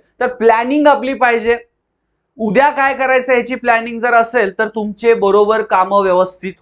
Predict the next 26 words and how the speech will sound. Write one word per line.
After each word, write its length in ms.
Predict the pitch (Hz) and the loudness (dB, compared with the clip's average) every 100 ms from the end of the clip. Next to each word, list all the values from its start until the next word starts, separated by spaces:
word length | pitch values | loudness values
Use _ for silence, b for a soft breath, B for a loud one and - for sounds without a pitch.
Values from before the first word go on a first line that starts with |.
| - | -10
होतात. 320 | 156 180 151 - 170 | -6 -2 -2 -4 -10
तर 80 | |
त्याच्यामुळं 600 | 170 170 214 202 202 208 226 - _ _ _ 165 | -6 -6 -6 -6 0 0 0 -4 _ _ _ -4
उद्या 220 | 170 226 | 2 2
काय 220 | 233 233 | 4 2
अभ्यास 360 | 233 190 220 220 | 2 2 0 0
करायचंय, 500 | 220 214 208 214 208 - | 0 0 0 -4 -6 -8
कुणाला 300 | 170 190 196 | -6 0 2
भेटायला 560 | 196 160 165 185 220 240 | 0 -2 -2 2 4 4
जायचंय, 480 | 220 214 208 214 208 - | 2 0 0 -2 -2 -4
फिरायला 380 | 185 180 214 226 | 0 2 4 2
जायचंय, 500 | 214 208 208 208 202 - _ - | 2 0 -2 -4 -4 -10 _ -6
शॉपिंगला 520 | 180 160 220 240 240 | -2 -2 -4 -2 0
जायचंय, 260 | 220 202 190 | 0 -2 0
जे 180 | 220 | 0
काही 260 | 277 277 262 | 2 2 2
असेल, 320 | 220 - 143 - | 0 -2 -8 -4
किंवा 160 | 196 | 0
एवढा 280 | 190 185 202 | 2 4 2
तास 240 | 214 247 233 | 2 -2 -2
अभ्यास 360 | 208 202 202 | -4 -4 -4
करणार, 260 | 202 190 185 | -6 -6 -6
त्याची 240 | 185 185 | -6 -12
प्लॅनिंग 440 | 185 175 180 208 208 | -2 0 0 -2 -2
करत 200 | 208 202 | 0 0
चला, 340 | - 196 | 0 2